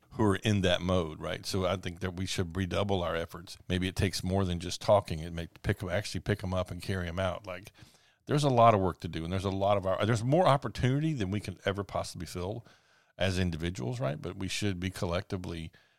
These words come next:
thinking about this, um, especially as a church. And, and I love that we, this, this Sunday was really good from the message on mission, right? Like, that's, our church has that sign when you leave, says, "You are now entering your mission field,"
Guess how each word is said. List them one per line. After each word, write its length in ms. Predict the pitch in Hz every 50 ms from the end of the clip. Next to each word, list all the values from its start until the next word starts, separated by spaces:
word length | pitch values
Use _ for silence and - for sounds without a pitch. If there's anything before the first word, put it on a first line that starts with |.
| _ _ _ -
thinking 280 | 117 120 113 - 107
about 280 | 95 90 90 80 78 -
this, 400 | 85 78 80 82 - - - - -
um, 340 | - 82 82 80 80 78 71 -
especially 420 | - - - 110 113 - - 123
as 80 | 107 107
a 60 | 117
church. 380 | - - - 78 104 104 - 98
And, 140 | 92 95
and 160 | 107 101 104 98
I 60 | 95
love 220 | 95 104 107 98 98
that 120 | 101 90
we, 180 | 92 98 92 92
this, 300 | 95 104 110 - - -
this 240 | - 165 98 98
Sunday 320 | - - 101 92 90 90 87
was 220 | 85 90 92 -
really 240 | 107 120 135 120 92
good 280 | 82 92 85 85 82 -
from 320 | - 101 87 82 85 87 - _ _ _ _ _ _ _ _ _ _
the 60 | -
message 500 | 87 90 90 95 - - 92 92 92 90 -
on 260 | 92 85 82 80 82
mission, 380 | 85 87 85 - - 82 80 82
right? 200 | 85 87 92 92
Like, 160 | 87 87 -
that's, 220 | - 101 92 - -
our 120 | 101 104
church 240 | - - 120 113 -
has 160 | 110 104 92
that 120 | 92 92
sign 220 | - - 107 101 101
when 100 | 95 95
you 100 | 95 90
leave, 260 | 101 110 95 85 -
says, 160 | - 90 85
"You 100 | 95 98
are 80 | 92 87
now 240 | 90 95 95 90 85
entering 360 | 82 95 95 - - 90 85
your 140 | 85 95 90
mission 320 | 90 107 - - 85 80
field," 280 | - - 87 90 82